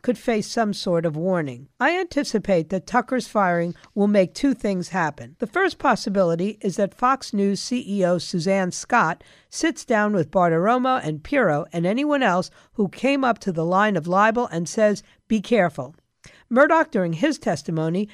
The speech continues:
said it wasn't Fox News, but certain hosts who made false statements about the twenty twenty presidential election.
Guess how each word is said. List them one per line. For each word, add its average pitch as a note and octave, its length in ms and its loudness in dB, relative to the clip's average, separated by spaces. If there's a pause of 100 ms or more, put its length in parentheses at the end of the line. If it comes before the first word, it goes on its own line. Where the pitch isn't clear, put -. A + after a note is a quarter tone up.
(140)
said B3 260 0
it F#3+ 100 0
wasn't C#4+ 340 2
Fox A3+ 340 0
News, F3+ 340 0
but - 220 -6
certain F3 300 -2
hosts F3 500 0
who G#3+ 80 -2
made E3 240 0
false A#3+ 360 0
statements F#3 540 -4
about E3 260 0
the D#3 80 -6
twenty A#3 360 -2
twenty F#3+ 340 -2
presidential D#3+ 800 -4
election. F3 520 0